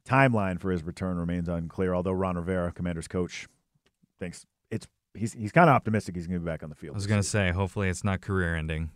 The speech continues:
Speaker 2: 'cause that's just awful way to go out, especially your first year.
Speaker 1: Yeah.
Speaker 2: Not even your first year yet.
Speaker 1: Metro Police there in D C have released, uh, some, some footage of the potential shooters, but I don't believe any arrest has been made as of yet.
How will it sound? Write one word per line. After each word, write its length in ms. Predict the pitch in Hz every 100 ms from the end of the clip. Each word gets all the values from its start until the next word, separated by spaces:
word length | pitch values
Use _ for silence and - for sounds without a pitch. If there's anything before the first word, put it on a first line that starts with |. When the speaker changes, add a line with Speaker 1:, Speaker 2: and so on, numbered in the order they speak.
| -
Speaker 2:
'cause 460 | 85 76 - - _ -
that's 180 | 85 78
just 200 | 90 - _ _
awful 320 | 101 92 101 87
way 120 | 82
to 80 | 78
go 200 | 80 80
out, 180 | 80
especially 400 | 82 - 98 -
your 100 | 87
first 340 | 78 85 78 -
year. 260 | 80 76 -
Speaker 1:
Yeah. 260 | 90 98 92 _ _ _
Speaker 2:
Not 200 | 117 113
even 220 | 117 110 101
your 100 | 90
first 280 | 95 87
year 140 | 98 85
yet. 280 | 80 76 110
Speaker 1:
Metro 340 | 135 - 113
Police 260 | 113 113 110
there 140 | 104
in 80 | 95
D 120 | 101
C 180 | 92 95
have 100 | 92
released, 440 | 90 95 92 - 95
uh, 180 | 82
some, 220 | 80 90 78 -
some 200 | - 87 73
footage 380 | 117 107 90
of 180 | 92 78
the 80 | 85
potential 420 | - - 104 87
shooters, 420 | 80 101 92 87 82
but 120 | 85
I 60 | 85
don't 120 | 78
believe 200 | 82 82
any 140 | 80
arrest 320 | 78 80 78
has 120 | 82 69
been 200 | 80 78
made 240 | 78 78
as 180 | 78 73
of 140 | 76
yet. 220 | 80 78